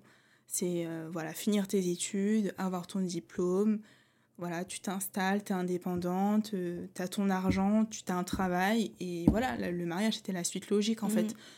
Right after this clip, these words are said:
Speaker 1: Donc, euh, pour ça, il était super content. Et, euh, donc, ouais, ça s'est bien passé, la nouvelle, euh, est bien passée. Pour ma mère aussi, c'est pareil. Mais je pense que ma mère, euh, elle, elle s'est pas forcément posé ces questions-là.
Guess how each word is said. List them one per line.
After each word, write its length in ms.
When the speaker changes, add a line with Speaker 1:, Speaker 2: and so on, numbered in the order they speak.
Speaker 1:
Donc, 300
euh, 280
pour 180
ça, 140
il 60
était 180
super 360
content. 320
Et, 220
euh, 600
donc, 200
ouais, 140
ça 100
s'est 180
bien 180
passé, 500
la 60
nouvelle, 360
euh, 360
est 80
bien 180
passée. 520
Pour 100
ma 140
mère 200
aussi, 220
c'est 140
pareil. 440
Mais 200
je 120
pense 240
que 100
ma 160
mère, 280
euh, 240
elle, 240
elle 100
s'est 120
pas 140
forcément 420
posé 280
ces 160
questions-là. 580